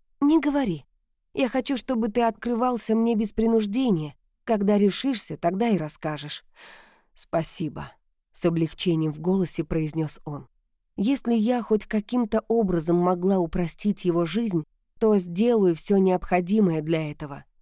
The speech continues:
Даже потравлю своих живучих тараканов. «Насчет времени. Его станет еще меньше?» — спросила я, заранее разочаровавшись. Мне всегда было и будет мало.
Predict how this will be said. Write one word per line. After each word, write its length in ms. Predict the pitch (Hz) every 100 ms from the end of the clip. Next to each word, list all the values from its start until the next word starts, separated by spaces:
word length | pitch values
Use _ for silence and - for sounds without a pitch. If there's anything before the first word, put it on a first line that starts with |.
| _
Даже 320 | 254 311 233
потравлю 520 | 214 196 202 190 202 214
своих 400 | - 185 180 170
живучих 440 | 180 175 175 -
тараканов. 720 | - 165 156 165 147 139 - _ _ _ _ _ _
«Насчет 420 | 240 240 214 247 226
времени. 500 | 262 220 180 165 - _ -
Его 260 | 233 247
станет 440 | 240 - 240 247 214
еще 380 | 233 214 294 330
меньше?» — 500 | 269 196 - 170 156 _ _
спросила 600 | - - 190 185 - 185
я, 340 | 175 170 226 214 _ -
заранее 600 | 196 214 202 190 185 180
разочаровавшись. 960 | 175 165 190 180 170 143 - 143 - _ _ _ -
Мне 240 | 233 226
всегда 460 | 202 214 190 220 220
было 320 | 170 196 185
и 120 | 156
будет 400 | 156 175 190 151
мало. 380 | 160 156 135 131